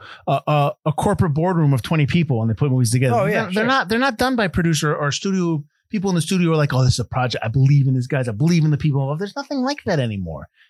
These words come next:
Speaker 1: So this is what you get, and I think this is probably the beginning of that, 'cause this is only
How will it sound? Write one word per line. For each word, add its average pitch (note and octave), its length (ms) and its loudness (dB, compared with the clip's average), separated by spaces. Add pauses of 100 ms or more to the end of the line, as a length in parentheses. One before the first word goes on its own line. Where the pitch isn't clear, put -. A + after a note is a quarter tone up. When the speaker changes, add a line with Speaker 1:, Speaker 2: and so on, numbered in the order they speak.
Speaker 1:
So A3 140 -2
this B3+ 160 0
is C4 100 -4
what D4 160 -2
you D#4 60 0
get, C#4+ 420 0
and E3 100 2
I F3+ 60 2
think F#3 160 2
this G3+ 140 -2
is A3 60 0
probably G#3 240 -2
the F3 80 -4
beginning D3+ 380 0
of G2+ 60 -4
that, F#2 140 -6
'cause F#3+ 120 -4
this - 120 -6
is G#3 160 0
only C#3+ 520 0